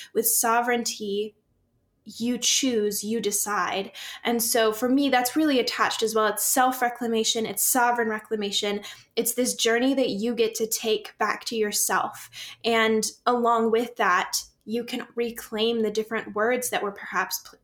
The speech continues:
like, placed on you, the different stories and beliefs that you grew up with that are no longer serving you. Each of those pieces are a reclamation journey that is the reclamation journey, and it's ongoing. Um, but that's kind of, I think,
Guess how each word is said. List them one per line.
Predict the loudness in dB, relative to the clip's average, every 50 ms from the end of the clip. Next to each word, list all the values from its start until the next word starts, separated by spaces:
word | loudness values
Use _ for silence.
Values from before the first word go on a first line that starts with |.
| _ _ _
like, | -4 -4 -4 -4
placed | -2 -2 -2 -2 -2 -2 0
on | 2 2 2 2 2
you, | 0 -2 -2 -4 -8 -8 -10 -10 -12 -4 -2
the | -2
different | -2 0 0 0 0 2 0
stories | 0 0 0 -2 0 2 2 2 2 2 2 2
and | 0 0 0
beliefs | -2 -2 -4 -4 -4 -6 -6 -6 -6 -4 -2 -2 -2 -4 -8 -16 -20 -20 _
that | -2 0 0 0 2 0
you | -2 0
grew | 2 2 4 4
up | 2 2 0 0
with | -2 -2 -2 -4 -4
that | -2 -2
are | 0 0
no | 2 2 2
longer | 2 2 0 -2 -2 -4 -6 -4
serving | -4 -2 -2 -2 -2 -2 -4 -6 -6
you. | -6 -8 -10 -8 -4
Each | -2 -2 0 2 2
of | 2 2 2 0
those | 2 2 2 0 0
pieces | -6 -10 -10 -8 -6 -6 -4 -2 -2 -2 -2 -6 -6 -2
are | 0 0 2 2 0 0 -2 -4 -6 -12 _ _ _ _ _ _ _ _ _ _ -6
a | -2
reclamation | 0 0 -2 -2 -4 -4 -4 -2 -2 -2 -2 -4 -4 -4
journey | -4 -6 -6 -8 -8 -6
that | -6 -6 -6 -2 0
is | 2 2 2 0 -2 -2
the | -4 -4
reclamation | -4 -4 -6 -6 -8 -6 -4 -4 -4 -4 -4 -6 -6
journey, | -4 -4 -4 -2 -2 -2
and | -4 -4
it's | -6 -4 -2 0
ongoing. | 0 2 0 0 0 -2 -2 -2 -2 -2 -2 -4 -6 -8 -12 -14 -18 -18 -20 -8 -4
Um, | -2 0 0 0 -2 -2 -4 -4
but | -2 -2 0 2
that's | 2 2 2 0
kind | 0 2 2 2
of, | 2 0 -2 -6 -2 0 0
I | 2
think, | 2 0 0